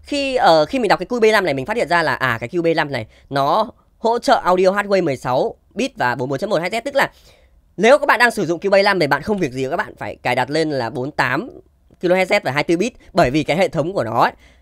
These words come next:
thì nó chỉ hỗ trợ mười sáu bit và <laughs> bốn bốn chấm một thôi. Nhưng bạn có thể thấy rằng là đối với phiên bản sinh ra từ năm hai nghìn không trăm lẻ chín, người ta có thể làm ra những bản nhạc xuất sắc vào thời kỳ đó. Tất nhiên là nếu các bạn đã bật một bản nhạc vào thời kỳ hiện tại và các bạn bật một bản nhạc vào thời kỳ trước đó, bạn sẽ thấy cái chất âm thanh nó hoàn toàn khác nhau.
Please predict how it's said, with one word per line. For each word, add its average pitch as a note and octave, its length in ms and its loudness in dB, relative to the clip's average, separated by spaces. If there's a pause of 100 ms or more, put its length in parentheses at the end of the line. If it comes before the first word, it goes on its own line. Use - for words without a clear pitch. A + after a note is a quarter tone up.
(240)
thì F3+ 80 -4
nó C3+ 140 2
chỉ - 200 -8
hỗ B2 160 -6
trợ D3+ 140 0
mười C3+ 120 -2
sáu B2 160 -4
bit F3+ 160 2
và C#3 200 -2
<laughs> - 100 -20
bốn C3 140 -8
bốn B2+ 120 -6
chấm C3 180 -8
một D#3+ 200 -2
thôi. E3+ 300 2 (240)
Nhưng C#4+ 120 2
bạn C#4 100 4
có C4 60 2
thể - 20 6
thấy D#3+ 140 4
rằng G3+ 120 0
là E3 120 4
đối D#3+ 120 4
với A3 180 -4
phiên G3+ 160 -8
bản D3 180 -2
sinh E3+ 160 -10
ra F3 100 -2
từ E3+ 100 -8
năm D3 140 -4
hai E3 120 -6
nghìn C#3 100 -6
không - 140 -8
trăm C#3+ 120 -6
lẻ B2 140 -4
chín, D3+ 260 -2 (340)
người E3 100 2
ta F3+ 140 0
có G#3+ 60 -4
thể D#3+ 120 -2
làm A2+ 180 -6
ra E3 120 0
những E3 180 -6
bản C3 160 -6
nhạc A#2 160 -6
xuất - 160 -10
sắc - 180 -4
vào C3 140 -2
thời B2 140 -4
kỳ C3+ 100 -8
đó. C3 100 0
Tất C#4 100 0
nhiên C#4 100 2
là E3+ 140 4
nếu D3+ 140 0
các G#3+ 100 -4
bạn G3+ 240 0
đã G3+ 280 -6 (260)
bật E3+ 220 0
một C#3+ 100 -4
bản B2 140 -2
nhạc B2+ 220 -2
vào C3 100 -6
thời B2+ 120 -4
kỳ B2+ 80 -8
hiện A2+ 160 -8
tại D3+ 200 -4 (200)
và C#3+ 140 -4
các F3 60 -2
bạn A#3 180 -6
bật F3 160 -2
một D3+ 200 -6
bản A#2+ 180 -6
nhạc B2+ 280 -6
vào C3 140 -8
thời C3 140 -10
kỳ B2+ 180 -12
trước G#3 160 -10
đó, B2+ 120 -2
bạn C#3+ 120 -6
sẽ E3+ 80 -6
thấy D3+ 160 -2
cái - 200 -8
chất - 120 -4 (120)
âm F3 200 -8
thanh D#3 180 -6
nó C3+ 60 -10
hoàn D3+ 160 -4
toàn A#2+ 160 -8
khác F#3 180 -8
nhau. F#3 200 0